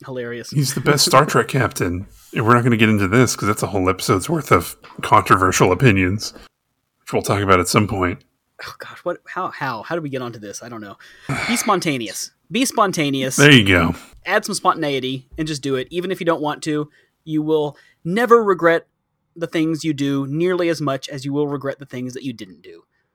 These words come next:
Speaker 1: Let's leave it at that.
Speaker 2: Perfect. All right, Michael. After our great conversation, it's time for our favorite segment, which is Adventures in the News.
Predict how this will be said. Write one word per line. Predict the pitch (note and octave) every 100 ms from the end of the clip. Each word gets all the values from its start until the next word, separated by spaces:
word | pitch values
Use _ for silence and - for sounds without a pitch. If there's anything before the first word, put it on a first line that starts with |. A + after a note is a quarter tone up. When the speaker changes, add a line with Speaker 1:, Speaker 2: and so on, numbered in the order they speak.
| _ -
Speaker 1:
Let's | C3+ -
leave | C3+
it | A#2
at | -
that. | C#2 -
Speaker 2:
Perfect. | - A2 - F#2+ - - _ _ _ _ -
All | D#3
right, | C#3 A#2
Michael. | A2+ A2+ A2 A2+
After | - C#3 - B2+
our | A2+ G#2+ G2+ G2 F#2+ - - _ _ _ -
great | B2+ C#3+
conversation, | - A#2+ G2 G#2 F#2 - C3 C3+ -
it's | D3
time | - C#3+
for | C3+
our | C3+
favorite | C3+ D3 -
segment, | - E3 E3 A2 F#2+
which | A#2 -
is | A2 A2
Adventures | C#4+ A2+ F#2+ B2 A#2 C#3 B2+ C3+ -
in | D#3 A#2+ B2
the |
News. | B2 A2 G2+ A#2 C#3 B2 F#2 - -